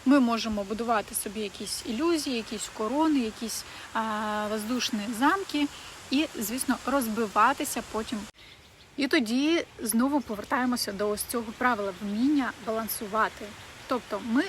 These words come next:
заземлюємо свої бажання, тестуємо їх на адекватність і реальність. Да? Коли ми адекватно оцінюємо свою точку А, де я зараз знаходжусь, скільки я маю сил, чого я хочу, і скільки приблизно,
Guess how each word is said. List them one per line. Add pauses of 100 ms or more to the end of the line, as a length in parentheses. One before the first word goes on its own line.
заземлюємо
свої
бажання, (200)
тестуємо (200)
їх (200)
на (100)
адекватність (320)
і (100)
реальність.
Да? (480)
Коли
ми (220)
адекватно
оцінюємо
свою
точку
А, (220)
де
я
зараз
знаходжусь,
скільки
я
маю
сил, (100)
чого
я
хочу, (300)
і
скільки
приблизно,